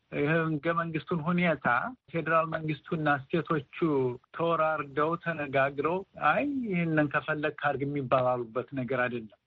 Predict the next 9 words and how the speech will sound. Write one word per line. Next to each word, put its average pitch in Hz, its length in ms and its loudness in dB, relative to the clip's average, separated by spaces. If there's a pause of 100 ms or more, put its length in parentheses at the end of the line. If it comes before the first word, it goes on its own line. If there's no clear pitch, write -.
(140)
ያ 127 140 0
ህገ 170 300 0 (140)
መንግስት 156 560 -2
ሁለቱንም 180 800 0 (380)
እንዲህ 165 280 -2
ብላችሁ 175 540 2
ስሩ 180 240 2 (120)
ብሎ 143 180 2 (360)
ስለሚመራ 147 800 2